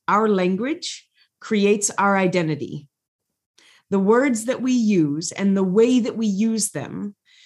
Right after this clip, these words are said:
creates how we see ourselves. And then how we believe ourselves to be, who we believe ourselves to be, sets the stage for how we step out into the world.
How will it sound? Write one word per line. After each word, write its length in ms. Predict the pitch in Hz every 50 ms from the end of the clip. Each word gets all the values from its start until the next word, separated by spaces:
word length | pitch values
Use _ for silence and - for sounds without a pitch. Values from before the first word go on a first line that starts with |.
| _ _
creates 720 | - - - 240 220 220 226 226 262 - - - - - - _ _ _
how 340 | - - - 220 214 233 240
we 160 | 233 240 233
see 280 | 190 - - 247 220 101
ourselves. 880 | - 190 185 180 - - 165 131 - 80 - - - - - - - _ _ _ _ _ _ _ _ _ _ _ - - - - -
And 160 | - 208 226
then 300 | 220 226 220 220 220 220 _ _
how 300 | - - 226 226 226 226
we 180 | 214 220 220
believe 340 | 185 208 202 202 208 202 175
ourselves 600 | 190 180 180 175 - 247 240 277 277 254 - -
to 120 | - 214
be, 380 | 175 156 160 143 151 175 202 - _ _ _
who 420 | - - - - 269 262 262 254
we 160 | 226 220 202 180
believe 400 | 156 170 156 143 147 151 151 151
ourselves 600 | - 156 156 156 156 - 160 135 139 139 - -
to 100 | - 170
be, 440 | 156 156 143 139 139 165 202 202 - _ _ _ _ _ _ _ _ _ _ _ _ _ _ _ _ _ _ _ -
sets 480 | 185 - - - - 262 247 240 - -
the 120 | - 214
stage 560 | 208 - - - 233 226 208 190 202 190 -
for 260 | - - - 208 202
how 300 | 185 180 190 208 214 214 208
we 160 | 196 208 202
step 380 | - - - - 196 180 180 -
out 260 | - 175 175 165 - -
into 260 | 165 170 160 170 170
the 100 | 165 165
world. 460 | 160 202 196 151 117 76 - - -